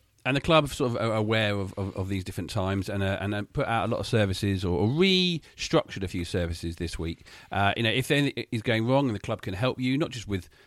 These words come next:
being a Watford supporter, uh, there's the at Watford F C Help, uh, on Twitter. Uh, a phone number you can call, which is oh one nine two three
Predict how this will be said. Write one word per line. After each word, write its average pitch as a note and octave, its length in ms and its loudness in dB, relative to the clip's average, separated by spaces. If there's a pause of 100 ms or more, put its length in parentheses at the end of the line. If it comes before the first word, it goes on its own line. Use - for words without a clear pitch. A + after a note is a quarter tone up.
(140)
being G#2 200 4
a F#2+ 60 0
Watford G2 300 -6
supporter, F#2+ 600 -4
uh, G2+ 160 0
there's G#2 280 2
the A2 240 0
at - 400 2
Watford A2+ 360 -2
F G#2 100 -2
C G#2 220 -2
Help, G#2 380 -4 (360)
uh, F#2 200 0
on F#2 220 0
Twitter. F#2+ 400 -4 (240)
Uh, F#2+ 160 2
a G2 40 0
phone D3+ 220 8
number A#2+ 180 6
you A2 100 6
can G#2 160 -2
call, G#2 240 0
which F#2 120 -4
is G#2+ 120 -4
oh B2 80 8
one G#2 220 4
nine F#2+ 220 2
two F2+ 200 -6
three F#2 340 -4